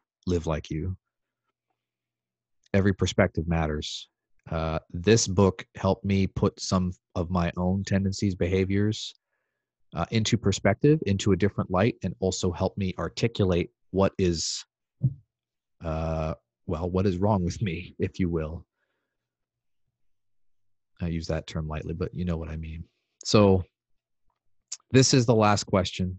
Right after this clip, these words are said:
I hope this show was of value to you. If you're still left here at the end, thank you.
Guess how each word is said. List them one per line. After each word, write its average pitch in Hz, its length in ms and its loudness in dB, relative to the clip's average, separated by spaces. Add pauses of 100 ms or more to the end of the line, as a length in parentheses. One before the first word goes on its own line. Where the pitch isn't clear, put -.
I 90 80 -2
hope 120 280 2
this 117 120 0
show 107 220 2
was 98 360 0
of 92 140 -4
value 92 340 2
to - 160 -4
you. 98 240 0
If 110 220 0
you're 98 100 0
still 127 280 2
left 120 300 2
here 127 200 0
at 123 100 -4
the 117 160 2
end, 95 280 0 (1080)
thank 95 240 0
you. 127 220 2